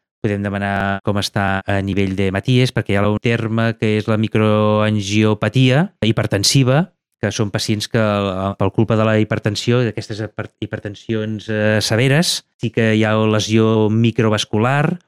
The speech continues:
i fan un, una anèmia, una anèmia hemolítica microangiopàtica. I això ho veuràs perquè a l'analítica veuràs una anèmia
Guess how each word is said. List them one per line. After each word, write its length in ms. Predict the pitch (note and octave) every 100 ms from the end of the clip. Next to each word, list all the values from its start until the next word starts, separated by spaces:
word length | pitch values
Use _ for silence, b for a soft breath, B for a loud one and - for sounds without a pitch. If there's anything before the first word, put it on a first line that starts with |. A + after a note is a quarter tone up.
| _
i 160 | G#2 A2
fan 160 | A#2+
un, 380 | A#2 A#2 A2 A2
una 200 | G#2+ G#2
anèmia, 420 | G2+ G2+ F#2 F#2 - -
una 140 | G2
anèmia 880 | G2 G#2 G#2 A2 A2+ A2 A2 A2+ A2
hemolítica 800 | A2 G#2+ A2 A#2+ C3 - C3 C3+
microangiopàtica. 1080 | C3 A#2 A2+ A2 A2 G#2 - A2 - E2 - _ _ -
I 460 | A2 G#2 G2+ G2+ G2
això 180 | F#2 A#2
ho 80 | G#2
veuràs 240 | G#2+ A#2
perquè 240 | - - F2+
a 120 | F2
l'analítica 800 | F2 F#2 A2+ A2+ - A#2 C#3+ D#3+ _ _
veuràs 320 | G2 F#2 G2 G2
una 100 | G#2
anèmia 460 | B2 C3 C3 D3+